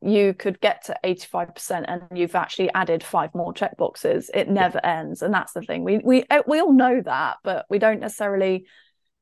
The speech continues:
Speaker 1: catch ourselves when we're in the process of following that train of thought, because
Speaker 2: Yeah.
Speaker 1: it's so ingrained as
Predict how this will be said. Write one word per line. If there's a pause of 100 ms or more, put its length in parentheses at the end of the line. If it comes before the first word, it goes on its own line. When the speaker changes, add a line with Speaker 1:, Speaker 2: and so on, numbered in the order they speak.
Speaker 1:
catch
ourselves
when
we're
in
the
process
of (280)
following
that (300)
train
of
thought,
because
Speaker 2:
Yeah.
Speaker 1:
it's
so
ingrained
as